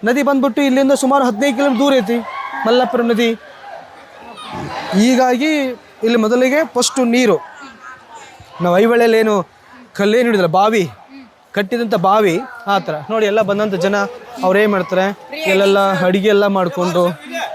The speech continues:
ಹಾ, ಎಲ್ಲ ಅಡಿಗೆ ಉಪ್-, ಉಪಹಾರ ಎಲ್ಲ ಮಾಡ್ಕೊಂಡು, ಸೇವನೆ ಮಾಡ್ಕೊಂಡು, ಅವ್ರು ಏನು ಕಾರ್ಯಕ್ರಮಗಳು ಇರುತ್ತಲ್ಲ, ಮಕ್ಕಳ ಜೋಳ ತೆಗೆಸ್ದಾಗಿರ್ಬೋದು, ದೀ ನಮಸ್ಕಾರ ಅಂತ ಹೇಳ್ತೀವಿ ನಾವು, ಅಂದ್ರೆ ಐದು ಸುತ್ತು, ಸುತ್ತ ಹಾಕೋದು ದೇವಸ್ಥಾನಕ್ಕೆ. ಆ ಥರ ಕಾರ್ಯಗಳೆಲ್ಲ ಮುಗಿಸ್ಕೊಂಡು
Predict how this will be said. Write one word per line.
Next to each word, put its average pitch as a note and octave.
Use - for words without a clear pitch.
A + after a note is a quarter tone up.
ಹಾ, A3
ಎಲ್ಲ F#3+
ಅಡಿಗೆ G3
ಉಪ್-, F3+
ಉಪಹಾರ G3
ಎಲ್ಲ G3
ಮಾಡ್ಕೊಂಡು, F3
ಸೇವನೆ F3+
ಮಾಡ್ಕೊಂಡು, F3+
ಅವ್ರು F#3
ಏನು G3+
ಕಾರ್ಯಕ್ರಮಗಳು G3+
ಇರುತ್ತಲ್ಲ, E3+
ಮಕ್ಕಳ G3
ಜೋಳ F#3
ತೆಗೆಸ್ದಾಗಿರ್ಬೋದು, E3+
ದೀ A3+
ನಮಸ್ಕಾರ A3
ಅಂತ F#3
ಹೇಳ್ತೀವಿ E3+
ನಾವು, C#3+
ಅಂದ್ರೆ A#3
ಐದು G#3+
ಸುತ್ತು, A#3
ಸುತ್ತ G#3+
ಹಾಕೋದು F3+
ದೇವಸ್ಥಾನಕ್ಕೆ. F3
ಆ F#3+
ಥರ A3
ಕಾರ್ಯಗಳೆಲ್ಲ G#3+
ಮುಗಿಸ್ಕೊಂಡು G#3